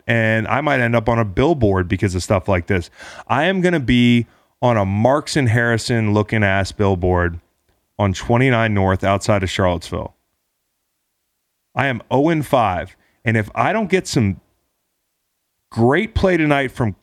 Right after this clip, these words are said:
Clyde Edwards-Helaire, whose hair should be on fire because of the Le'Veon Bell signing, I might be fucked. Let me tell you what's going on. Not to mention, Godwin and Parker's teams played too good yesterday,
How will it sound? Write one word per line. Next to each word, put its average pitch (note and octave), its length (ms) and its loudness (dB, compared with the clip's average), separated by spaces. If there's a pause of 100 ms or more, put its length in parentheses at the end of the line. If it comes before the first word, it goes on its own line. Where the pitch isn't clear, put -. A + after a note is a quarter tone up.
(100)
Clyde E3 400 0
Edwards-Helaire, B2+ 1300 0 (1700)
whose C3 220 4
hair G3+ 280 0
should D3+ 240 -4
be B2 100 2
on G#2+ 160 0
fire G#2 340 0
because G#2 300 0
of G#2 80 4
the G#2+ 40 4
Le'Veon A2 380 2
Bell E3+ 220 2
signing, G2 600 2 (1160)
I A2+ 100 -2
might C3+ 220 2
be F#2 80 0
fucked. - 500 -2 (460)
Let C3+ 100 2
me G3 80 2
tell G3 140 0
you F3+ 100 2
what's D3+ 140 0
going A#2+ 240 2
on. G2 280 -2 (560)
Not F#3+ 180 0
to E3+ 60 0
mention, B2 500 0 (460)
Godwin A#2 600 2
and G2 140 -2
Parker's A#2 380 0
teams G2 320 0
played G2+ 240 -2
too F3+ 180 0
good C3 220 2
yesterday, F2 580 -2